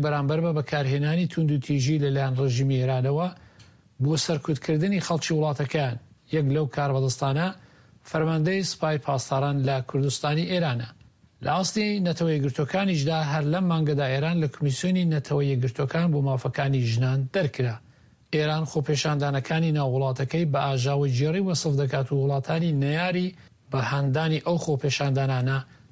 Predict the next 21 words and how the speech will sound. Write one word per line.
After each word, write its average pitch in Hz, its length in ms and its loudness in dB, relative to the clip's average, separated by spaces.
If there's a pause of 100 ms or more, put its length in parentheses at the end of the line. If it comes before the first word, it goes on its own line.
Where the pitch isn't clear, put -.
تۆمەتبار 165 600 0
دەکات. 117 280 -4 (400)
سەرۆکی 214 380 0
ڕێکخراوی 202 440 0
مافەکانی 170 460 -2
مرۆڤی 175 380 0
نەتەوە 160 240 0
یەکگرتوەکان 139 520 0
دەڵێت، 156 320 0
تالیبان 143 440 0
دەبێت 160 300 2
دەست 170 200 -2
بەجێ 139 340 2
سیاسەتەکانی 147 800 0
دژ 156 200 2
بە 127 140 2
کچان 160 300 -2
و 135 140 2
ژنانی 165 360 0
ئەفغانستان 139 640 0
هەڵبوەشێنێتەوە. 127 880 0